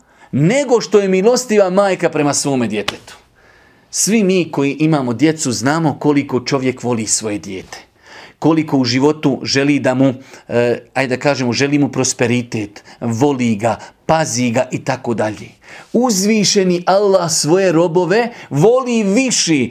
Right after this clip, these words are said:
nego što njihova majka voli tu, te svoje robove. Pa je Allahova milost velika. Čovjek treba da se nada Allahovoj milosti,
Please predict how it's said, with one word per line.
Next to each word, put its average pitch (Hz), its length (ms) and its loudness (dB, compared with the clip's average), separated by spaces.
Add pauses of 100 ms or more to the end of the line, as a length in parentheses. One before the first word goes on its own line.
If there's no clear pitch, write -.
(140)
nego 202 440 2
što - 220 0
njihova 180 380 2
majka 175 600 2 (480)
voli 139 360 2
tu, 131 180 -2 (140)
te 127 120 -2
svoje 120 260 0
robove. 101 440 -8 (560)
Pa 139 100 -4
je 143 140 0
Allahova 147 680 0
milost 139 560 -4
velika. 113 400 -6 (880)
Čovjek 143 280 0
treba 180 280 2
da 127 80 -8
se 123 180 -2
nada 127 300 -2
Allahovoj 110 400 0
milosti, 110 440 -4